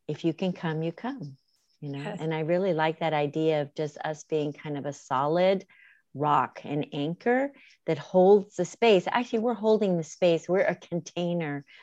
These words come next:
Speaker 1: for so much that is coming into our world and in this corner of our world that it, it, it just resonated with me on, phew, a myriad of levels.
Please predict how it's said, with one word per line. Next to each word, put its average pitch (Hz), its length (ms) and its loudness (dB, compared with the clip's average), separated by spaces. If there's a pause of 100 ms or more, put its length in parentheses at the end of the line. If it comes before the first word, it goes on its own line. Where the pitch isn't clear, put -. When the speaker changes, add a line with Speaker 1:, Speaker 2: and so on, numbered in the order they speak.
(180)
Speaker 1:
for 175 140 -4
so 196 480 0
much 165 580 -2 (360)
that 165 140 2
is 160 180 2
coming 151 580 -4
into 151 400 -4
our 143 180 -4
world 135 640 -4
and 139 400 -6
in 151 160 -4
this 160 180 -4
corner 139 540 -6 (360)
of 143 160 -4
our 139 180 -2
world 135 380 -4
that 143 240 -6
it, 135 200 -6 (160)
it, 135 160 -6 (280)
it 160 80 -4
just 180 220 -2
resonated 156 600 2
with 139 160 -6
me 143 320 -2
on, 131 340 -6
phew, - 480 -18 (300)
a 151 40 -6
myriad 143 600 0
of 123 140 -12
levels. 135 520 -12